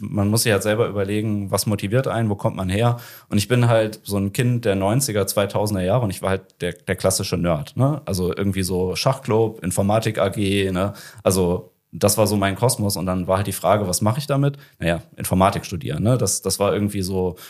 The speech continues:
schon, hat sich angedeutet. Und die Frage war dann halt für mich, in welchem Rahmen mache ich das? Und, äh, damals gab's halt von, von H P ein richtig tolles Angebot zusammen mit der Dualen Hochschule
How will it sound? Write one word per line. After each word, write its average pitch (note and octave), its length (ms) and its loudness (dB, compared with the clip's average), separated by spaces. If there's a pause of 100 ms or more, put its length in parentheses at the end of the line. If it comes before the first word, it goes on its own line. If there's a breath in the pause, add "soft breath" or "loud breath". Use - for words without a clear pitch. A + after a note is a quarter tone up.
(140 loud breath)
schon, F#2+ 540 0 (240)
hat F#2+ 200 0
sich - 300 -4 (240)
angedeutet. F#2 640 0 (340 loud breath)
Und G#2+ 140 0
die G#2 60 6
Frage A#2 360 4
war A#2 100 4
dann A2+ 180 0
halt G#2+ 140 0
für G#2 120 -2
mich, A#2+ 340 0 (140)
in G2 320 0
welchem F#2 240 0
Rahmen A#2 260 2
mache D3+ 220 0
ich C3+ 80 -8
das? D3+ 260 -2
Und, G#2 560 0
äh, F#2 200 0
damals A2+ 580 0
gab's G#2 320 0
halt G2 160 0
von, F#2 260 -4
von F#2 200 -4
H F2 60 -2
P B2+ 340 0
ein G2+ 200 -4
richtig G#2+ 300 -6
tolles G2+ 260 0
Angebot A#2 540 -2
zusammen G2 320 0
mit G2+ 100 -2
der F#2+ 80 -2
Dualen F2+ 380 0
Hochschule D3+ 640 0